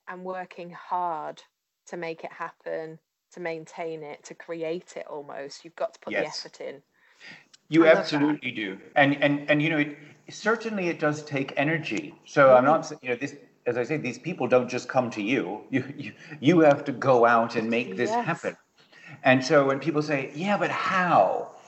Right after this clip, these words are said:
Speaker 2: And I say, "Well, so what are your interests? What are your passions?" You know, mine personally would be, uh, certainly it's travel, as you've already discovered. It would be photography. I'm a huge, um, Bikram yoga aficionado. It's like, I do it
Speaker 1: Oh.
Speaker 2: almost every day when we're allowed to.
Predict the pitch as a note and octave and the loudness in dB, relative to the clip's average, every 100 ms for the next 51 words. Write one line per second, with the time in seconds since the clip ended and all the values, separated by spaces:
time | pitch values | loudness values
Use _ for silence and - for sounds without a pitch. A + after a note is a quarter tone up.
0 | _ _ D#3 E3 D#3+ D#3+ F#3 G3 F3+ F3+ | _ _ 2 4 2 0 0 4 4 4
1 | F3+ - - _ _ _ A#3 G#3+ F3 F3+ | -4 -14 -20 _ _ _ -6 2 4 6
2 | F3 G3 B3 C4 A2 - - - B2 A#2+ | 4 2 2 0 0 -4 -14 -2 2 2
3 | D3 D3+ G#3 G#3 - - - - - D3 | 0 -2 -4 -2 -4 -6 -8 -8 -2 2
4 | A#2+ A#2+ B2+ D3 C#3+ C#3 C#3+ C#3+ C3+ B2 | 4 6 8 6 4 0 0 -4 -4 -4
5 | A#2+ A#2 A#2 - - A2 - - - B2+ | -2 -2 -4 -10 0 0 0 -10 -2 0
6 | A#2 G#2+ G2 F#2 - G2+ F#2+ G2+ G2 F#2 | 0 -6 -6 -8 -4 2 2 2 0 -2
7 | G#2+ G#2+ G2+ - - - G#2+ G#2 G#2+ - | -4 -2 -2 -4 -10 0 0 0 -4 -10
8 | - - B2+ C3 A#2 A2 - A2 A#2 A2 | -16 -4 -2 0 -2 -4 -6 2 4 4
9 | B2 - C#3+ G3+ - - _ _ - A#2 | 2 2 0 0 -8 -20 _ _ 6 6
10 | A2+ G#2 - - D3+ C#3 C#3 - - G#2 | 6 0 -4 -2 2 2 0 -2 0 0
11 | G2 - C3 - B2 B2 B2 B2+ - A2+ | 0 -4 -4 -2 4 4 4 -4 -8 2
12 | A#2+ A#2+ A#2 - A#2+ C3 A#2 B2+ A#2 A#2+ | 4 4 -2 -4 -6 -8 -8 -4 0 0
13 | B2+ D3 F3+ - - - A2 G#2 A#2 A2 | 2 0 -2 -8 -12 0 2 4 2 2
14 | - G4 - B2+ B2 - A#2+ B2 A#2+ A2 | 0 0 0 -2 -4 -8 -6 -4 4 4
15 | D#3 B2 G2+ G2+ F#2+ F#2+ F#2 G#2 - E3 | 4 2 0 2 2 4 2 2 -4 -4